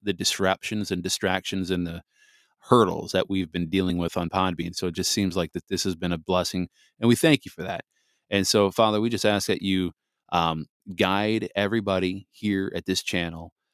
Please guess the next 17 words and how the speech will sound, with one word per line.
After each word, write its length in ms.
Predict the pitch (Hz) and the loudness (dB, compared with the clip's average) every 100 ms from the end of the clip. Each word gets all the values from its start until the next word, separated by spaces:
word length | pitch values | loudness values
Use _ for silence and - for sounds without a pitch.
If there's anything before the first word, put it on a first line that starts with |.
| _ - | _ -10
um, 240 | 82 78 | -6 -4
in 120 | 98 95 | 0 2
the 80 | |
way 260 | 82 90 98 | 4 4 4
that 160 | 95 - | 2 -4
you 100 | 90 | -4
need 180 | 92 | -2
them 120 | 95 90 | -2 -4
to. 400 | - 92 92 87 _ - | -2 0 0 -4 _ -8
I 300 | 85 82 - | -4 -4 -6
pray 280 | _ 92 87 | _ -4 -2
that 200 | 87 85 | 0 0
all 360 | 85 82 90 87 | 0 0 0 0
of 60 | |
their 180 | 82 82 | -4 -8
paths 560 | - - 95 98 - - | -6 -2 -2 -2 -8 -6
are 300 | 92 87 82 | -4 -4 -6